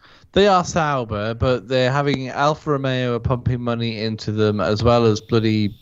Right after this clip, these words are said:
uh, what's it, P K F Orlen from, um, Robert Kubica as well. They're not exactly bereft of funds. It's just, you know, or, or,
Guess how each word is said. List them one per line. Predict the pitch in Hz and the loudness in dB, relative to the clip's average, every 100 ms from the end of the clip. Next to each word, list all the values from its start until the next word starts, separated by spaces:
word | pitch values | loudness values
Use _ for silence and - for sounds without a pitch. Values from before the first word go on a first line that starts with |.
| - | -4
uh, | 110 101 | 0 2
what's | 101 107 | 0 -2
it, | 95 | 0
P | - 139 | 2 2
K | 131 117 | 2 2
F | 110 - | 0 0
Orlen | 104 104 104 98 98 | 0 0 -2 -6 -10
from, | - 104 95 95 | -6 -4 -4 -4
um, | 65 95 92 92 92 - _ - | -2 0 0 -2 -6 -10 _ -2
Robert | 107 101 90 | 0 2 0
Kubica | - 104 80 - 101 | 0 0 0 0 -4
as | 92 | -2
well. | 104 98 90 - - - - - - _ | 2 4 2 -2 -12 -16 -16 -18 -20 _
They're | 156 | 2
not | 180 208 | 4 4
exactly | 175 165 143 135 | 4 2 0 0
bereft | 113 127 120 123 98 - - - | 2 2 2 2 0 -6 -10 -10
of | 120 113 | -8 -8
funds. | - - 131 104 92 104 110 - | -8 -2 0 -2 -6 -8 -8 -10
It's | 120 113 - - | -10 -10 -10 -6
just, | 139 123 - | -4 -4 -6
you | 151 | -2
know, | 147 | 0
or, | - 151 | 2 2
or, | - 151 | 4 2